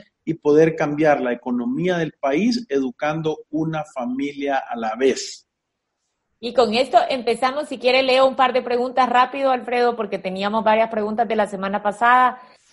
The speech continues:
Speaker 2: eh, y, y, y ahorita también nos están haciendo un par de consultas.
Speaker 1: Démosle.
Speaker 2: Eh, dice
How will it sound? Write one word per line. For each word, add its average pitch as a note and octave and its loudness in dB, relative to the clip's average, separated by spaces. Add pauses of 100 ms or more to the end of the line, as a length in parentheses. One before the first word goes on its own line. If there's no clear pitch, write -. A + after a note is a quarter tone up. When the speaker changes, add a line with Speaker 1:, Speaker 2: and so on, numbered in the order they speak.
(200)
Speaker 2:
eh, G3 -2
y, G#3 -2
y, G3 -4 (100)
y G3 4
ahorita F#3+ 4
también G3 -4
nos G3 -2
están F#3+ -4
haciendo F#3+ 0
un F#3 -8
par F3+ 2
de F#3 -4
consultas. F#3 -4 (180)
Speaker 1:
Démosle. C#3+ 0
Speaker 2:
Eh, - -10
dice G3+ -4